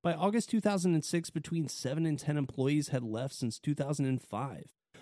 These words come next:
a majority of the Duke Nukem Forever team, which by this point had shrunk to around eighteen staff.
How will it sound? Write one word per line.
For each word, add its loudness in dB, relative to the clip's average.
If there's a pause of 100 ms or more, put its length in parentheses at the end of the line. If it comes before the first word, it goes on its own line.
a 2
majority 6
of 4
the 0
Duke 2
Nukem 2
Forever -4
team, 0 (560)
which -2
by 4
this 4
point 0
had 0
shrunk -2
to 2
around 2
eighteen -4
staff. -14